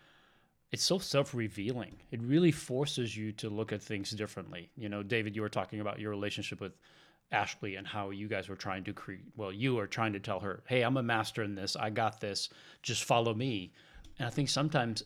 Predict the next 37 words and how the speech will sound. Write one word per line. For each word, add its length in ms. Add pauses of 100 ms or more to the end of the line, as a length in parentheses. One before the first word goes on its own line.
(120)
especially 500
in 80
a 40
marriage 460
in, 240
or 380 (300)
in 80
a 80
relationship 640
like 160
this 200
where 160
you 240 (380)
are 300 (100)
blending 640 (100)
finances 520
together, 320
it's 140
so 220
easy 540 (640)
to 260
allow 420
this 440 (1000)
dominance, 600
so 200
to 40
speak, 480
of, 280
"I 120
know 240
this. 360
You 100
just 360
have 180
to 80
trust 320
me." 200